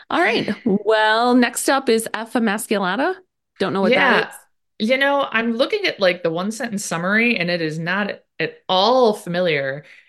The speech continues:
Speaker 1: Ooh.
Speaker 2: Quarantines a prison facility after a mysterious sickness proves lethal. Mulder
Speaker 1: Hmm.
Speaker 2: scoops escapees.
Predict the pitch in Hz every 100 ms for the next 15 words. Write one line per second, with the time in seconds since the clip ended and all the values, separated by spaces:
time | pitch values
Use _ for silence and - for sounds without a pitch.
0 | - 370 494 - 214 233 247 226 208 -
1 | 196 196 196 202 - 190 190 190 165 -
2 | 156 151 - - 170 170 165 - - 170
3 | - 165 156 147 156 180 208 269 254 262
4 | 262 - - - _ - 381 440 202 160
5 | 165 - 147 - 196 220 294 269 277